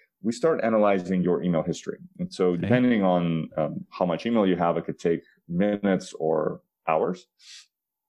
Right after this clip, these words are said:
Speaker 1: And, uh, we essentially look at which emails do you open, which emails do you respond to, how quickly you open them, how quickly you respond, how often, um,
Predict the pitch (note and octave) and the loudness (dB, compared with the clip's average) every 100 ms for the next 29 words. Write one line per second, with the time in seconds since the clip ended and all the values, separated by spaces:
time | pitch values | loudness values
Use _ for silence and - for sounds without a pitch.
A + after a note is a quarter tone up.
0 | _ - - - F#2+ F#2+ - - F#2+ G2 | _ -20 -10 -2 2 2 0 -2 2 4
1 | F#2+ F#2+ F#2+ F#2+ F#2 - - A3+ - A#2+ | 4 4 4 4 2 0 -2 -2 2 2
2 | G2+ G#2 G#2+ F#2 - - A2 D3 C#3+ C3 | 4 2 4 2 2 -4 -2 0 2 2
3 | B2+ A#2 E2+ E2+ E2+ E2+ G2 G#2+ A2+ G#2+ | 2 2 2 0 -2 -2 0 2 2 2
4 | G#2+ G2 F#2+ D#2 D2+ - D#2+ D#2 - _ | 2 2 0 -2 -2 -2 -2 -2 -4 _
5 | _ - F#2 G#2 - F#2 E2+ D#2 - D#2 | _ -14 -6 -4 -2 0 2 0 -4 -8
6 | D2+ G2+ F#2+ G2 F#2 F2+ E2+ D#2+ D2+ - | -6 -4 -2 2 2 0 0 0 0 0
7 | F2+ - E2 - E2+ D#2+ D2+ - _ _ | 0 2 0 0 0 0 -4 -8 _ _
8 | _ - D2 D2 D2 | _ -10 -4 -2 -2